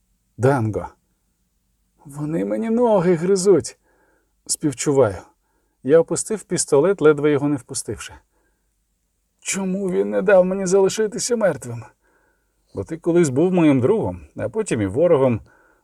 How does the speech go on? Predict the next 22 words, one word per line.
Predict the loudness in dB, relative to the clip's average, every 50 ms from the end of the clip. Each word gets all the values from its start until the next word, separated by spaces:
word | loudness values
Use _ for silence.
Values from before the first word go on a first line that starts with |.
| _
Ти | _ -14 -12 -12
знав | -8 -2 0 2 2 2 2 0
мене, | 0 0 -2 -2 -4 -6 -10 -12
добре | -12 -12 -2 4 6 6 8 8 6 4 4 2 2 0 0
знав". | 0 -4 -6 -10 -10 -14 -20 -20 _ _ _ _ _ _ _ _ _ _ _ _ _ _ _ _ _
"То | _ -8 -8
це | -6 -6 -6 -4 -2 -4 -4
через | -4 -4 -2 -2 -2 -2 -4 -6 -8
тебе?" | 0 2 2 4 4 2 2 2 -2 -4 -4 -6 -12 _ _ _ _ _ _ _ _ _ _ _ _ _ _
Дерево | -8 -6 0 4 4 6 6 6 4 4
аж | 2 2 0
хитнулося, | -4 -6 -8 -6 _ -6 -2 -2 -2 -2 -2 -6 -6 -8 -8 -8 -8 -14 _ _ _ _ _ _ _ _
мов | -14 -12 -12 -12
би | -4 -2 -2 -2
тяглося | 0 0 0 0 2 0 0 0 0 -2 -4
в | -2
мій | -2 -4 -4
бік. | -4 -6 -6 -8 -10 -16 -20 _ _ _ _ _ _ _ _ _ _ _ _ _ _ _ _ _ _ _ _ _ _ -8
Данго | -2 2 2 2 2 0 -4 -6 -6 -2 0 0 -2
почав | 0 _ -2 -2 0 2 4 4 4 4
мене | 2 0 -2 -2 -4
проклинати, | -4 -4 -4 -4 -4 -6 -4 -2 -2 -2 -2 -2 -4 -10 -16